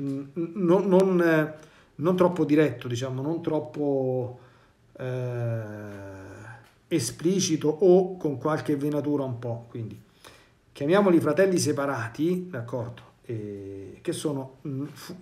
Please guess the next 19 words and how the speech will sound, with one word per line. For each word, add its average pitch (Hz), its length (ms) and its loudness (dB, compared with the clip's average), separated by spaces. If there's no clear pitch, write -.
che, 170 120 -2
che 147 120 0
non 185 160 2
sono 160 200 2
in 156 60 0
comunione 156 680 0
perfetta 135 600 -2
con 131 160 -4
la 123 80 -4
Chiesa, 104 540 -8
d'accordo? 117 460 -10
Allora, 147 520 0
mm, 135 360 -6
la 147 140 -6
partecipazione, 147 1120 0
eh, 117 440 -4
come 135 240 -8
dire, 127 400 -4
a 196 500 0